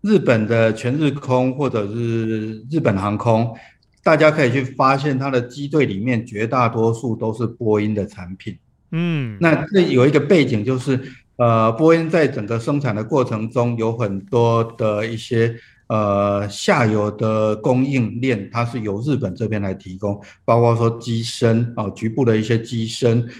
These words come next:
Speaker 1: 或者说是电池，哦，这方面，这有很多的供应商都是源自于日本，所以你就会发现说，哎，这个日本它会，呃，考量的时候，它可能就优先去考量到波音的产品，因为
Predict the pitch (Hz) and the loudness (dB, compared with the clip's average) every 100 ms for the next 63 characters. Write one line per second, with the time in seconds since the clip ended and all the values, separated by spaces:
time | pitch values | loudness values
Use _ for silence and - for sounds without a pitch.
0 | - - 147 123 107 98 - 117 117 117 | -12 2 2 4 2 0 2 2 2 0
1 | 123 110 107 104 - 190 143 113 - - | 0 2 0 -4 -4 2 2 2 -6 -14
2 | 98 95 110 _ _ _ - 110 - - | -10 -8 -10 _ _ _ -6 -6 -6 -2
3 | 139 123 127 139 127 113 - - _ 175 | 0 4 4 6 4 2 -8 -20 _ 0
4 | 185 147 120 110 110 151 147 147 151 147 | 2 4 4 4 2 2 2 2 0 0
5 | 135 127 127 131 110 113 120 120 110 147 | -2 -4 -6 -4 -4 -4 -4 -6 -4 -2
6 | 135 117 95 - 156 120 98 135 120 127 | 0 -2 -6 0 2 2 2 2 2 2
7 | 123 127 113 113 110 120 131 _ - - | 2 2 0 0 -2 -2 -4 _ -20 -6
8 | 151 135 127 165 139 - 113 101 117 123 | 2 4 4 4 0 2 0 0 0 0
9 | 127 127 120 - _ _ 107 104 98 98 | 2 0 0 -6 _ _ -4 -2 -2 -2
10 | 95 95 98 _ _ - - 101 139 156 | -4 -6 -10 _ _ -8 -4 0 2 4
11 | 117 104 120 123 117 120 117 92 95 123 | 2 0 0 0 2 -2 -2 -8 -4 -2
12 | 123 117 117 120 117 92 113 110 101 104 | 0 0 0 -2 -6 -4 -2 -2 -2 -4
13 | 104 98 95 95 95 87 127 127 | -2 -4 -6 -10 -8 -4 0 0